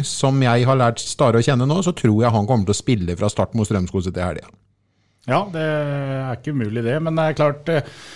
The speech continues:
Speaker 2: det er kanskje en, eh, ny kar som kommer inn og som trenger litt rann, eh, litt rann, eh, ekstra for å komme inn, eller tror du jo at han, eh, kommer til å starte på Marienlyst til lørdag?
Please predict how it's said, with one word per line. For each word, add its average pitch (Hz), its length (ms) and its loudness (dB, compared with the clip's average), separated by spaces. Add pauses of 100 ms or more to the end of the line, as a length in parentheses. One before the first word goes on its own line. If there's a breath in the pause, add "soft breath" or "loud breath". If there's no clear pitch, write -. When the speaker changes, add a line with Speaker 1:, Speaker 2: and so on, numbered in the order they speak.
(140)
Speaker 2:
det 175 240 0
er 135 400 0
kanskje 135 540 0
en, 143 80 0 (100)
eh, 143 160 0
ny 147 380 0 (100)
kar 117 240 2
som 120 160 -4
kommer 117 240 -2
inn 107 140 -2
og - 20 -6
som 127 100 -4
trenger 117 300 -2
litt - 320 -8
rann, 101 320 -2
eh, 107 640 -4
litt 120 320 -6
rann, 104 320 -2
eh, 113 400 -2
ekstra 107 320 -6
for 113 140 -4
å - 20 -14
komme 110 300 -2
inn, 139 100 -4
eller 196 100 -2
tror 170 200 2
du 143 80 0
jo 131 240 2
at 113 100 -4
han, 113 260 0
eh, 113 120 -2
kommer 107 260 -2
til 107 80 -4
å 101 60 -10
starte 101 880 -4
på 107 120 0
Marienlyst 98 460 0
til 113 80 -8
lørdag? 101 220 -10